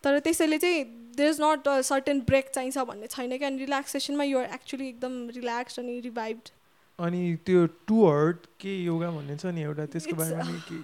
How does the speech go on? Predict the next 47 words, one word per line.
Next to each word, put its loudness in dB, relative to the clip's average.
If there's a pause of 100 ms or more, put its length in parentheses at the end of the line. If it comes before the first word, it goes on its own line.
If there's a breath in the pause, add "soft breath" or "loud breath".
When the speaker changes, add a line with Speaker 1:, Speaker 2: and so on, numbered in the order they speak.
(280)
Speaker 2:
मलाई 2
बुझ्न 4
चाहिँ -4
मन -2
थियो -8
क्या। -8
Speaker 1:
ट्विन 0
हर्ट -6 (100)
मेडिटेसन, -4
it's -6
Speaker 2:
अँ। 0
Speaker 1:
not -10
yoga, 0
it's -10
actually -8
twin -4
heart -6
meditation। -4 (400 loud breath)
यो 2
भनेको -2
चाहिँ -2
हाम्रो -8
हार्ट 0 (100)
चक्र -2
हुन्छ -2
नि, 2
हार्ट 6
चक्र 4
र 6
क्राउन 4
चक्रलाई 0
लिएर 0
गर्छ, -4
that's 0
why -2
it's -6
called 0
twin -2
heart, -10
होइन? 0 (420 loud breath)
So 2
basically 4
चाहिँ 6
यो 4
चाहिँ, 2
होइन, -2
it's -8